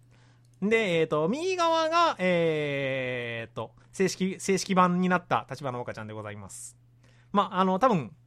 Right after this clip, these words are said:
あんまり変わってないと思います。はい。あんまり変わってないとは思うんですが、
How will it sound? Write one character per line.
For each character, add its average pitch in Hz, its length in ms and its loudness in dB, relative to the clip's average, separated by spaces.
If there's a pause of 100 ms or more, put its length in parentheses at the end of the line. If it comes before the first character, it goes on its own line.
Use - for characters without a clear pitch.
(220)
あ 196 80 0
ん 208 40 2
ま 220 60 2
り 208 160 -4 (260)
変 233 100 4
わ 226 60 2
っ 233 40 -12
て - 80 -4
な 208 80 4
い 139 60 0
と - 160 -12 (240)
思 160 100 -4
い 151 40 -6
ま 127 100 -8
す。 - 260 -10 (480)
は 120 120 -8
い。 101 100 -14 (1500)
あ 165 80 -2
ん 214 80 0
ま 226 60 2
り 240 80 -4
変 254 100 2
わ 262 80 2
っ - 20 -12
て 277 80 -6
な 269 80 2
い 185 60 2
と 139 80 -2
は 104 120 -6 (200)
思 202 140 -2
う 180 60 -2
ん 127 80 -8
で 101 100 -10
す - 120 -16
が、 101 240 -8